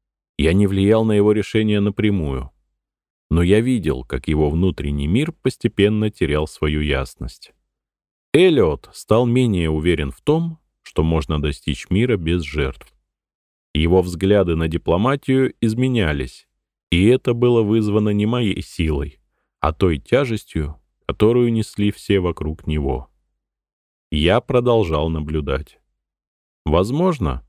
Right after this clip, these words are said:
он всегда был склонен к этому изменению, и я был всего лишь молчаливым свидетелем его моральных метаний.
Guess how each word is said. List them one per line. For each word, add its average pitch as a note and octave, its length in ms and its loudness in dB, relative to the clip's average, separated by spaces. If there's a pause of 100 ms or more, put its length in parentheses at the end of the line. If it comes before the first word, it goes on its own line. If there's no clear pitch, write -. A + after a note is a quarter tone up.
(100)
он C#3+ 200 0
всегда D#3 420 0
был D#2+ 200 -2
склонен B2+ 520 -2
к - 120 -4
этому A2 340 2
изменению, E2+ 840 -2 (180)
и F#2 80 2
я D3 200 2
был F2 220 -2
всего D#3+ 400 0
лишь E3 220 -4
молчаливым A#2 580 0
свидетелем A2 640 -2
его G2 260 2
моральных A2+ 540 0
метаний. D2 580 -4